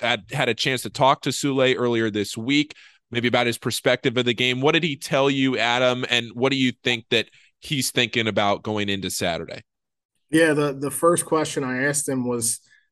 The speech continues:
Speaker 2: just kind of as a casual observer, what, what do you know about the shootout? How aware are you of what this game is and what it means to the city?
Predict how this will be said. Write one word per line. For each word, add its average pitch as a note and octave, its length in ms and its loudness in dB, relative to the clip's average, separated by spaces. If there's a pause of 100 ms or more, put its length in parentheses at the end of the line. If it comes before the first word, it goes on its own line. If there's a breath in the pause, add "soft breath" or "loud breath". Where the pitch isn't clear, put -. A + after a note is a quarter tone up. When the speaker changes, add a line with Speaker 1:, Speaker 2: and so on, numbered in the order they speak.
(120)
Speaker 2:
just D#3+ 200 0
kind E3+ 200 2
of D3 60 2
as D3 140 2
a C#3 80 2
casual C#3 920 0
observer, B2+ 600 2
what, C3 360 -2
what D3+ 200 0
do F3 80 -6
you D3+ 80 2
know B2+ 240 -2
about G#2+ 280 -6
the A2 60 -18
shootout? G2 500 -8
How C3+ 200 0
aware A#2+ 420 0
are A2+ 140 0
you G#2 340 -4
of G#2+ 200 -10
what A#2 180 -6
this A2+ 180 -8
game G#2+ 300 -8
is G2+ 260 -6
and G#2+ 160 -12
what G#2 140 -8
it - 100 -10
means G#2 300 -12
to G#2+ 60 -10
the G#2 100 -8
city? A#2 460 -4